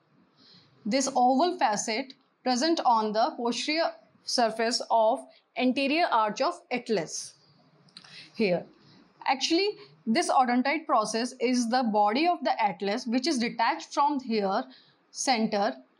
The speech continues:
and fused with the body of axis. Now, these are the superior articular process and these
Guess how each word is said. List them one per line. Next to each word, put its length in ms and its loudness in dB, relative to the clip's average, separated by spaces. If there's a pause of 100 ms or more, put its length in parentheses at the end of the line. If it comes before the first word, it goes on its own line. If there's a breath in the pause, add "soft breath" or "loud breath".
(160)
and 380 -2 (500)
fused 340 2
with 160 0
the 120 4 (100)
body 300 2
of 100 0 (180)
axis. 600 -6 (1120 loud breath)
Now, 320 0 (240 loud breath)
these 420 0
are 320 2
the 140 0
superior 640 0 (600)
articular 440 0
process 520 0
and 320 -2
these 300 -2